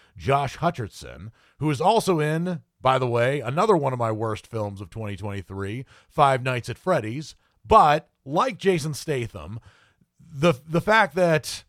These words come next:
Five Nights at Freddy's was a bad film was not Josh Hutcherson's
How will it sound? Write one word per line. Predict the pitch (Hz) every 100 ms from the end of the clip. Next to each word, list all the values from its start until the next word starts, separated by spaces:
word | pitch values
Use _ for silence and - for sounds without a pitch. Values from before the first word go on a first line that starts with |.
| _ _ _ _ _ -
Five | 170 160
Nights | 151 139
at | 151
Freddy's | 151 135 131
was | 123 117
a |
bad | 123 127 120
film | - 123 120 117
was | 107
not | 107 127 135 113
Josh | 127 120 107 - -
Hutcherson's | 131 123 117 117 98 95